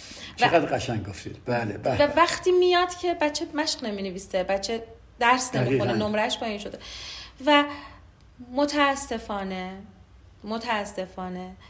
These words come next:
Speaker 1: طیف وسیعی از این کودکان تشخیص‌های اشتباه ای دی اچ دی می‌گیرن.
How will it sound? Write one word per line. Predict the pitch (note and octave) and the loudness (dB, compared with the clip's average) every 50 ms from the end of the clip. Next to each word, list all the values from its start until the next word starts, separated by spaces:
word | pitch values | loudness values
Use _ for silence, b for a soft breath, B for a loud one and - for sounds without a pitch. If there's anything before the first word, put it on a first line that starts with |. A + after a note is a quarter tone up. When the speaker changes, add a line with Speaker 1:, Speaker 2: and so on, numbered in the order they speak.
| b b b b b b - | b b b b b b -16
Speaker 1:
طیف | - - B3+ C#4 D4 D4 C#4+ D#4 D4 C#4+ B3+ | -2 4 6 6 6 6 6 4 2 4 4
وسیعی | B3+ B3 B3 B3 - - C4+ C#4 C#4 C#4+ C#4 | 2 2 2 2 -2 -4 -2 -2 2 2 2
از | C4+ B3+ A#3 A#3+ | 4 2 2 0
این | B3 A#3+ | -2 -6
کودکان | A#3 - B3 G#3 G3+ G3 G3+ G3+ - G#3 G3 G3 G3+ G#3+ A3+ A#3+ C4 C4 - b b b b b b b b b b - - - - | -6 -4 -2 -2 0 -2 -2 -4 -6 -6 -6 -4 -4 -6 -8 -8 -10 -14 -16 b b b b b b b b b b -20 -20 -16 -6
تشخیص‌های | - - C4 B3+ B3+ - - - - C4 B3+ A#3 A#3 - A3+ B3 C4 C4+ C#4+ C#4+ C#4 C#4+ C#4+ C#4+ C#4+ | 0 2 2 2 2 0 -2 -2 -4 -4 -4 -2 -4 -4 -2 0 2 2 2 2 2 2 0 0 0
اشتباه | - A#3+ A#3 - - - A3+ G#3+ G#3+ A3 A#3 B3 B3 A#3+ B3+ - - - | -2 -2 -2 -2 -2 -2 -4 -4 0 0 0 0 0 -2 -6 -8 -4 -2
ای | A3+ A3+ A3 | 0 0 0
دی | F3+ G#3+ - G#3 | -2 -6 -6 -6
اچ | G#3 G3+ G#3 - - | -6 -6 -6 -8 -8
دی | - - G3+ | -8 -6 -8
می‌گیرن. | F#3 E3+ - - - - - - - - | -6 -8 -10 -12 -16 -16 -14 -14 -14 -16